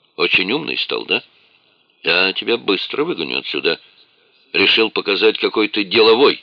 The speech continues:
всё умеющий». Кезим молча опустил голову.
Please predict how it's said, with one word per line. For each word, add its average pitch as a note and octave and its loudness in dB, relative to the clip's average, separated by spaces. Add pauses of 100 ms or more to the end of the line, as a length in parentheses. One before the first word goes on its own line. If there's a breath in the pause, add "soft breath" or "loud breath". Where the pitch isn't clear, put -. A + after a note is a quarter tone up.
(380)
всё A2 4
умеющий». - 0 (1300)
Кезим E2+ -4
молча E2+ -4
опустил - -6
голову. C#2+ -10